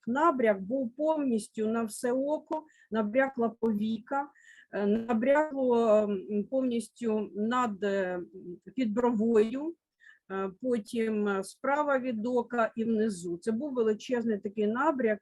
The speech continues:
е, як, е, я не могла навіть, я не бачила просто нічого, і око не відкривалося. Ну, звичайно, я зразу злякалася, е, що робити.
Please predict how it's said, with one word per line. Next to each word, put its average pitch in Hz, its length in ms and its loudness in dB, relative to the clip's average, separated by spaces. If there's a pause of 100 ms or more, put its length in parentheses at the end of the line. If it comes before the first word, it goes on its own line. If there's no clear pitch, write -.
е, 185 400 -2
як, 202 180 -2 (180)
е, 202 80 0
я 220 220 0
не 240 140 -2
могла 214 360 0
навіть, 202 500 -2
я 190 340 -2
не 240 120 0
бачила 165 580 -6
просто - 360 -18 (520)
нічого, 247 440 0
і 208 120 6
око 247 240 2
не 208 200 4
відкривалося. 180 1040 -6 (500)
Ну, 302 180 4
звичайно, 277 580 0
я 254 360 4
зразу 240 420 0
злякалася, 247 1080 0
е, 220 340 -2
що 233 300 -4
робити. 233 840 -2